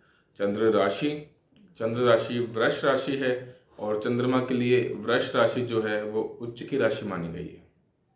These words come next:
आइए बात करते हैं शुभ समय की। सबसे पहले हम बात करें ब्रह्म मुहूर्त, सुबह पाँच बजकर पैंतीस मिनट से लेकर सुबह छह बजकर तेईस मिनट तक रहने वाला है।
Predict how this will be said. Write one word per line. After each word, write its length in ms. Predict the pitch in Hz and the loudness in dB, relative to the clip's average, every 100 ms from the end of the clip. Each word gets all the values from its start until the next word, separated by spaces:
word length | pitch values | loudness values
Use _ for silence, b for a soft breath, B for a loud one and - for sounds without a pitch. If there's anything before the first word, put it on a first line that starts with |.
| _ _ _ _ _ 117 | _ _ _ _ _ 0
आइए 140 | 131 | 2
बात 240 | 135 127 127 | 4 2 2
करते 240 | 123 127 | -2 -2
हैं 220 | 110 127 | -6 -6
शुभ 320 | 123 - 131 127 | -8 -6 -6 -6
समय 300 | 107 90 92 | -8 -10 -12
की। 160 | - _ b b b - | -18 _ b b b -8
सबसे 220 | 143 - | -4 0
पहले 180 | 170 170 | 2 2
हम 100 | 160 | 2
बात 220 | 139 139 | 0 0
करें 200 | 135 135 | -4 -2
ब्रह्म 160 | 127 123 | 0 2
मुहूर्त, 440 | 120 101 95 - | 0 -4 -8 -14
सुबह 260 | - 123 120 | -8 -4 2
पाँच 240 | 120 127 | 2 2
बजकर 260 | 131 - 131 | -2 -4 -4
पैंतीस 380 | 117 113 123 120 | -4 -4 -4 -6
मिनट 120 | 113 | -6
से 120 | 123 | -4
लेकर 240 | 113 113 | -4 -4
सुबह 240 | 110 120 113 | -4 -6 -6
छह 180 | 117 113 | -4 -4
बजकर 300 | 110 - 113 | -4 -4 -6
तेईस 360 | 110 110 - | -4 -6 -6
मिनट 140 | 123 120 | -8 -6
तक 160 | 123 | -6
रहने 180 | 120 117 | -4 -2
वाला 240 | 117 113 113 | -2 0 0
है। 340 | 113 113 | -2 -8